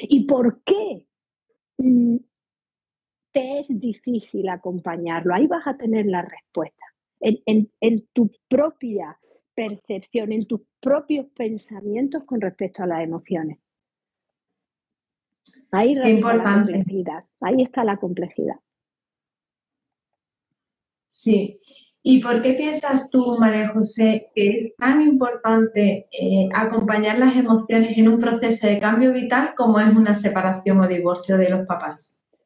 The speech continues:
Speaker 1: Buf, porque, mira, mis más de diez años de experiencia con padres y, y, y es verdad que, que hay muchos divorcios, hay muchas separaciones.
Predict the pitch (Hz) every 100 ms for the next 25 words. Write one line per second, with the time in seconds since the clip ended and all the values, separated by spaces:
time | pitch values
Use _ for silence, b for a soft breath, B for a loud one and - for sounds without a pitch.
0 | _ _ 214 202 240 - - _ _ _
1 | _ _ - 208 196 - 208 190 190 185
2 | 185 180 175 180 _ _ _ - 240 240
3 | - - 226 220 214 202 233 277 320 302
4 | 262 254 220 196 190 190 - 180 180 202
5 | 262 269 311 339 _ _ _ _ _ _
6 | _ - - 202 190 - 185 262 302 302
7 | - 233 220 214 214 202 - _ _ _
8 | _ _ _ _ - 214 226 269 277 285
9 | 277 247 220 - 226 202 175 220 240 233
10 | 220 226 247 392 - 233 190 196 170 175
11 | 220 196 214 202 202 233 381 381 202 190
12 | 220 190 - 160 - - 156 -